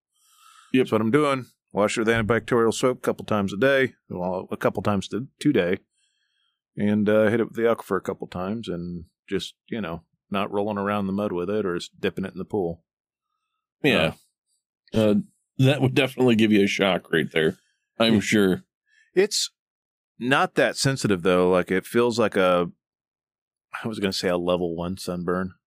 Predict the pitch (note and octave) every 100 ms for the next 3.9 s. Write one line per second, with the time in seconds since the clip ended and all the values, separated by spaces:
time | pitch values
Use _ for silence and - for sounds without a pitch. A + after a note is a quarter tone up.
0 | - G#2 - G2+ - F#2 F#2+ - F2+ F#2
1 | F#2+ - _ _ _ _ _ _ _ _
2 | - G2 F#2+ G2+ F#2 F2+ - E2+ D#2+ -
3 | - - A#1+ - E2 E2+ - -